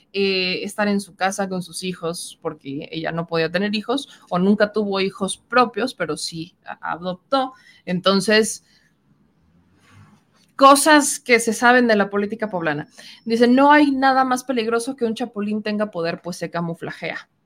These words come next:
definitivamente. Eh, dice, "Mimi, no inventes, Mimi, qué bueno que sacas toda esta información. Muchos me dicen que por qué la saco, se enojan cuando la saco, pero bueno".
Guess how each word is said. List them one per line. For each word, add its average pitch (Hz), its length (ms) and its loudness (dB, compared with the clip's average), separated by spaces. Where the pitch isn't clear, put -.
definitivamente. 175 1040 -10
Eh, 214 380 2
dice, 240 240 0
"Mimi, 233 220 2
no 247 80 2
inventes, 240 340 0
Mimi, 226 200 -4
qué 240 80 -6
bueno 233 240 -2
que 214 100 -6
sacas 208 260 -4
toda 208 120 -2
esta 208 140 -4
información. 190 680 -4
Muchos 220 320 -4
me 185 80 0
dicen 202 240 -6
que - 80 -20
por - 160 -20
qué 175 100 -8
la 175 140 -10
saco, 220 480 -8
se - 180 -14
enojan 190 400 -6
cuando 156 240 -12
la - 120 -10
saco, 247 340 -8
pero 131 180 -8
bueno". 139 260 -12